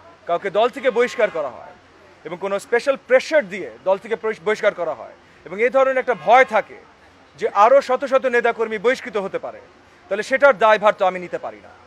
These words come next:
আমি নগরবাসীর জন্য কাজ করতে এসেছি, আমি দেশের জনগণের জন্য কাজ করতে এসেছি, কারো ক্ষতি করতে আমি এস-, আসিনি। এই ধরনের রাজনীতিতে আমি বিশ্বাসী না। আমি এসেছি পরিবর্তনের রাজনীতি করতে।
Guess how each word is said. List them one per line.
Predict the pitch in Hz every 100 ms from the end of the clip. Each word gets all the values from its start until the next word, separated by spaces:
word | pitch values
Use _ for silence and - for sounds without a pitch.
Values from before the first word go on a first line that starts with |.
| _ - - - _ _ -
আমি | 180 220 262 277 - - 151
নগরবাসীর | 196 220 262 247 233 208
জন্য | 233 226
কাজ | 214 202
করতে | 202 - 151
এসেছি, | - - _ _ _ -
আমি | 165 202
দেশের | 226 240 214
জনগণের | 247 269 269 254
জন্য | 196 220
কাজ | 202 185 -
করতে | 160 -
এসেছি, | 110 - - _ _ _ _ -
কারো | 196 214
ক্ষতি | - 269 311
করতে | 233 254 226
আমি | 185 151
এস-, | - -
আসিনি। | 139 110 90 - _ _ _ _ _ _ _ _
এই | 214 262
ধরনের | 262 269 269 226
রাজনীতিতে | 220 196 247 240 226
আমি | 208
বিশ্বাসী | 202 - 175 -
না। | 113 85 _ _ _ _ _ _ _
আমি | 170 214
এসেছি | 247 - 269
পরিবর্তনের | - 269 277 254 247 220 190
রাজনীতি | 175 156 143
করতে। | 135 104 _